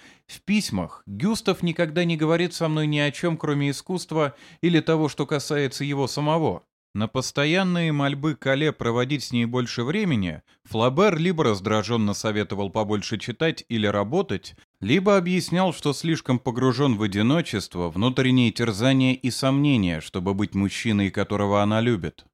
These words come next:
«Я люблю тебя, как умею. Плохо, мало, и я это понимаю. О боже, я все понимаю».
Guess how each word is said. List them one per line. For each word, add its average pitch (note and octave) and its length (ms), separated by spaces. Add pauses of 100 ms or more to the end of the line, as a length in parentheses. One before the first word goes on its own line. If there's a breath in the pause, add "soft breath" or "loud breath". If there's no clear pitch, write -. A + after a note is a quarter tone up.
(280)
«Я G2 160
люблю C#3 260
тебя, D3+ 260
как C#3+ 240
умею. A2 480 (360)
Плохо, A#2+ 580
мало, A2 580 (380)
и G2 80
я C#3 200
это C3 180
понимаю. A#2+ 600 (600)
О G#2 140
боже, F#2 480 (320)
я F#2+ 240
все - 280
понимаю». G2 680